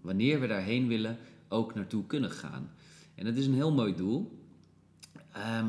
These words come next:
maar het is, eigenlijk is het helemaal geen doel. Ik hoor het al zeggen en eigenlijk hoor je het al aan de manier waarop zoiets gezegd wordt, hè. Eigenlijk zou het wel heel erg leuk zijn als we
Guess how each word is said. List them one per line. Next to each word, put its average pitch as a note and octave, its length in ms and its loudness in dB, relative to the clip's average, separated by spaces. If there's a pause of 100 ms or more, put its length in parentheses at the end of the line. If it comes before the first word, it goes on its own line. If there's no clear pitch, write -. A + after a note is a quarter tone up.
(120)
maar A2 240 -2
het C3 120 0
is, A#2+ 120 -2
eigenlijk B2+ 420 -2
is - 120 0
het A#2 120 -2
helemaal G2+ 340 0
geen E2+ 320 -6
doel. G#2+ 460 4 (420)
Ik E2 120 -10
hoor A2 240 2
het A#2+ 180 -2
al D#2 160 -2
zeggen A2+ 360 -4
en C2 60 -2
eigenlijk G#2 300 -2
hoor A2 280 2
je G#2+ 80 0
het F#2+ 120 -4
al D#2+ 200 -4
aan F#2+ 320 -2 (300)
de G2 80 -4
manier A#2 460 8
waarop G#2+ 300 2
zoiets F#2+ 320 0
gezegd F#2+ 460 -4
wordt, C3 240 -4
hè. B2 120 -4 (340)
Eigenlijk C3 580 2
zou A#2+ 340 2
het G#2+ 220 0
wel G#2 220 0
heel A2+ 280 2
erg F#2+ 160 -2
leuk A2 300 2
zijn B2 380 -4 (320)
als C#3+ 480 2
we C#3 240 0